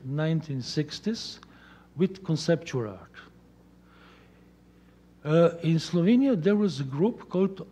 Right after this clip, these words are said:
oho, O H O, which is combined with UHO, which means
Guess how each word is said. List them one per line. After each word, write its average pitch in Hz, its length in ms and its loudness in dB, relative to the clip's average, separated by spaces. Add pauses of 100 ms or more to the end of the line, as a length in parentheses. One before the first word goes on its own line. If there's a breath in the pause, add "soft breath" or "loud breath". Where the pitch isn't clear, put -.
(100)
oho, 202 760 2 (240)
O 196 320 4 (220)
H 175 440 0
O, 165 300 0 (540 loud breath)
which 185 320 0
is - 180 -6
combined 160 560 0
with - 300 -6 (420)
UHO, 247 800 8
which 170 220 2
means 175 260 -2